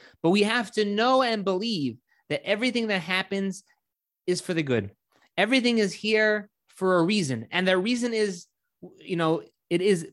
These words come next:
part of this mission and this goal that humanity has that will happen, no matter what. Nothing can stop it. And it just, what I wanna end in the thought is that, the thought I wanna end with is,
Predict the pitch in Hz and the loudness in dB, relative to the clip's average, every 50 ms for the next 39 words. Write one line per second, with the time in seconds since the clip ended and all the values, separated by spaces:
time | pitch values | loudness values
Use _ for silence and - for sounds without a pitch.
0 | _ - - - 214 214 202 185 175 180 160 - 165 160 185 220 214 - - 143 | _ -8 -2 0 2 2 2 2 0 0 -2 -2 -2 0 0 0 0 0 -2 -4
1 | 135 135 139 143 151 151 147 - _ - - 185 220 226 208 175 143 120 104 - | -4 -4 -4 -6 -6 -8 -8 -10 _ -2 2 4 6 6 6 6 4 2 0 -6
2 | _ _ _ _ - 147 165 180 180 175 180 185 185 190 202 185 175 165 160 160 | _ _ _ _ -8 -4 -2 -2 0 0 2 2 2 2 2 2 2 2 2 2
3 | 160 156 143 156 156 156 165 226 240 208 208 190 185 180 - 185 180 196 214 - | 2 0 2 0 2 4 4 4 4 4 2 0 -2 -2 -4 -4 -6 -6 -8 -12
4 | _ _ _ _ _ _ _ _ _ _ - 170 170 180 190 196 196 202 202 196 | _ _ _ _ _ _ _ _ _ _ -8 -4 -2 0 2 2 2 4 4 4
5 | 185 170 180 202 196 220 202 190 175 - - - 208 185 190 - 139 110 - _ | 2 2 0 -2 -2 -4 -6 -6 -8 -8 -4 0 2 2 0 0 -4 -10 -10 _
6 | _ _ _ _ _ _ _ _ _ _ _ _ - - _ _ _ - 165 180 | _ _ _ _ _ _ _ _ _ _ _ _ -20 -20 _ _ _ -6 -4 -2
7 | 185 185 185 185 185 180 - - 190 196 190 - 285 269 - - - - _ _ | 0 0 -2 -2 -6 -8 -8 -6 -4 -4 -2 0 -2 -2 -2 -6 -14 -20 _ _
8 | _ _ _ _ - 180 196 202 202 196 196 240 262 254 240 220 226 226 220 208 | _ _ _ _ -4 -2 0 2 2 2 2 0 0 -2 -2 -4 -4 -2 -2 -2
9 | 190 180 180 170 - - 214 208 202 190 196 - _ _ _ _ _ _ _ _ | -4 -4 -8 -6 -2 0 2 2 2 2 0 -4 _ _ _ _ _ _ _ _
10 | - 175 165 180 180 175 175 175 - _ _ _ _ - 165 - - 170 175 226 | -8 -4 -2 0 0 0 -2 -4 -10 _ _ _ _ -16 -8 -4 0 0 2 2
11 | 214 208 202 190 202 202 180 160 156 151 151 156 151 160 | 2 2 0 0 0 2 2 4 4 4 2 0 -4 -8